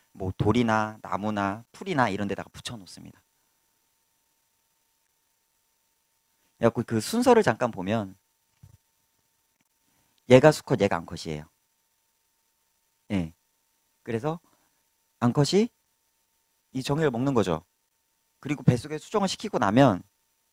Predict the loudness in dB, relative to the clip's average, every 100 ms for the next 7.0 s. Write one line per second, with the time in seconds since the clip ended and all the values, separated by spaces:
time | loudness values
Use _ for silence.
0 | _ _ _ _ _ _ _ _ _ 0
1 | 2 0 -2 -4 -6 _ _ _ _ _
2 | _ 4 6 4 4 0 2 4 2 0
3 | 2 0 0 -10 _ _ -8 -4 -2 -2
4 | -2 -6 -12 -8 -8 -8 -12 -10 -10 -12
5 | -18 _ _ _ _ _ _ _ _ _
6 | -2 8 8 8 -2 -2 -2 -2 -2 -2